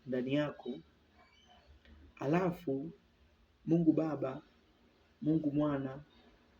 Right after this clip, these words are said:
na Mungu Roho Mtakatifu na jeshi la, lote la mbinguni linakuwa linaambatana na wewe katika ulimwengu wa roho, unakuwa hutembei peke yako.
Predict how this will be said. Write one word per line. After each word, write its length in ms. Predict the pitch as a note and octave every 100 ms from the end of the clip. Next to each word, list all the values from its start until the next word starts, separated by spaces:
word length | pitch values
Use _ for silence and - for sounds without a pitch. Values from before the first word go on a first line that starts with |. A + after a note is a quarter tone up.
| - - _ _ _ _ - C3
na 100 | C#3+
Mungu 160 | D3
Roho 120 | D3+ C3
Mtakatifu 560 | C3 B2+ - D3+ -
na 80 | C3
jeshi 280 | C3+ C#3+ C#3+
la, 180 | D3 C#3+
lote 240 | D3+ D3+
la 120 | C3+
mbinguni 680 | B2+ A#2+ B2+ C3 D3 C3+ C3+ - - - - - - - - - - - - - - -
linakuwa 560 | C3+ C3 B2 - E3
linaambatana 460 | C#3 C3+ B2+ C3+ D#3
na 100 | C#3
wewe 200 | D3 D3
katika 320 | C3+ A#2+ -
ulimwengu 460 | C#3 C3+ D3 D3 C3+
wa 80 | C3
roho, 160 | C#3+
unakuwa 280 | C3+ B2 D3
hutembei 380 | C#3 C3+ C3+ C#3+
peke 260 | B2+ A#2 C3+
yako. 340 | C#3 -